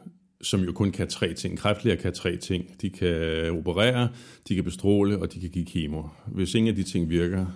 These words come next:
så kan de ikke gøre mere. Øh, men så snart du kommer ud af det system, så bliver tingene jo lidt mere grå. Der er masser af folk, der kan noget derude. Der er langt flere, der ikke kan noget som helst.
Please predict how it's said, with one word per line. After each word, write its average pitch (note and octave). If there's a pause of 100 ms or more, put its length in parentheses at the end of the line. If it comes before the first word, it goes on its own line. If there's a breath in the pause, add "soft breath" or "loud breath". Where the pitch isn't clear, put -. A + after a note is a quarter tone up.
(240)
så F2
kan -
de D#2+
ikke -
gøre D2+
mere. D#2 (800 soft breath)
Øh, F2+
men G2+
så -
snart B2+
du C3+
kommer A2+
ud A2
af G#2+
det G#2+
system, F2+
så -
bliver G2+
tingene G2
jo F2
lidt D#2+
mere F2
grå. F2+
Der F#2+
er F2+
masser G2
af G2
folk, F2
der F2+
kan F#2+ (140)
noget F#2+
derude. F2+ (480 loud breath)
Der F#2
er E2 (580)
langt G2+
flere, F2+
der F2
ikke G2
kan A2+
noget F#2+
som F2+
helst. -